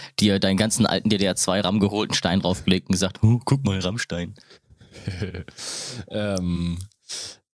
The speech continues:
Speaker 2: das ist übrigens auch etwas, was ich mir jetzt neu acquired habe. Ich hab mir ein Strommessgerät gekauft.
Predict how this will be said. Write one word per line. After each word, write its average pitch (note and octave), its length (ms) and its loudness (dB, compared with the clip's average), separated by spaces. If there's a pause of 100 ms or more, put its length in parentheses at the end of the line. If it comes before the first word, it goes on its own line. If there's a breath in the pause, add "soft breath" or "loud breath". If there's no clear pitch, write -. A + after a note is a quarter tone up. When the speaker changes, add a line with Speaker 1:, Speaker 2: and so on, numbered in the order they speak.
(380)
Speaker 2:
das C3 140 0
ist C#3+ 60 -2
übrigens B2+ 200 -2
auch C#3+ 160 -2
etwas, G#2+ 360 -2
was G#2+ 180 -2
ich G2+ 80 -6
mir G#2 80 0
jetzt - 240 -2
neu G#2+ 140 0
acquired A2 580 -4
habe. F2 240 -4
Ich - 100 -2
hab G#2 120 -4
mir F2 60 -4
ein E2+ 80 -4
Strommessgerät - 1000 -4
gekauft. - 500 -10